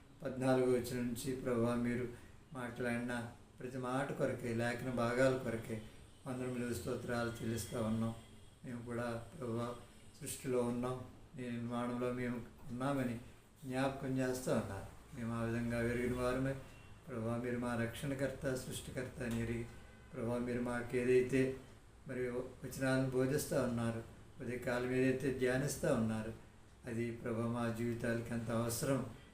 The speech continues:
కనుక దాన్ని విని, నెమరు వేసుకుని, ధ్యానించేవారుగా మమ్మల్ని సిద్ధపరిచి సహాయం చేయమని, మరి ఎవరైతే ధ్యానంలో వారు పాల్గొన్న వారి అవసర అక్కర్లు, కొదువ కొరతలన్నీ తీర్చి సహాయం చేయమని హబక్కు వలె మంచి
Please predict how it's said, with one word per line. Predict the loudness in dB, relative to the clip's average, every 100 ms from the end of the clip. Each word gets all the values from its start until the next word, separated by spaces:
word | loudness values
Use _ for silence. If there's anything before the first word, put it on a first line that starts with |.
| -16 -8
కనుక | -8 -4 -4 -2
దాన్ని | 2 2 2
విని, | 2 2 0 -2 -12 -16 -18 -16 -8
నెమరు | -2 0
వేసుకుని, | 0 0 -2 -4 -4 -4 -8 -14 -16 -12 -4
ధ్యానించేవారుగా | 0 2 2 0 2 2 4 2 -2 -4 -10 -18 -20 -20 -12
మమ్మల్ని | -6 -2 -2
సిద్ధపరిచి | -2 -4 -4 -2 -4 -2 -4
సహాయం | -2 -4 -2 0 2
చేయమని, | 0 -2 -4 -4 -6 -10 -18 -20 -20 -20 -20 -14
మరి | -6
ఎవరైతే | -2 0 -2 0 0
ధ్యానంలో | 2 2 4 2 2 0 -4 -8
వారు | -4 -4
పాల్గొన్న | 0 0 0 0 0
వారి | 0 0
అవసర | 0 -2 -4 -4
అక్కర్లు, | -4 -2 -2 -2 -4 -12 -16 -12
కొదువ | -6 -2 -2
కొరతలన్నీ | -2 -2 -2 -2 -2
తీర్చి | -2 0 -2 -2 -4
సహాయం | -4 -2 0 2 2
చేయమని | 0 -2 -4 -6 -8 -12 -14 -16 -18 -10
హబక్కు | -2 0 0 0
వలె | 0 2
మంచి | 0 -2 -2 -4